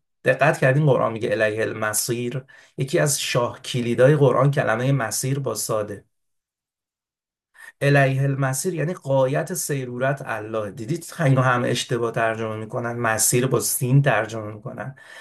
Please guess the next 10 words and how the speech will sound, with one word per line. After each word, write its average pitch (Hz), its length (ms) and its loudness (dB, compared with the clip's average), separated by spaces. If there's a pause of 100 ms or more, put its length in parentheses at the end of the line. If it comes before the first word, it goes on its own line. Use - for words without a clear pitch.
(340)
مسیر 135 800 2
با 131 200 0
صاد 151 500 0
از 113 300 -6
فعل 135 260 -2
ساره 120 640 2
به 143 120 -4
معنی 120 340 -4
دگرگون 107 720 -4
شدنه. 107 640 -4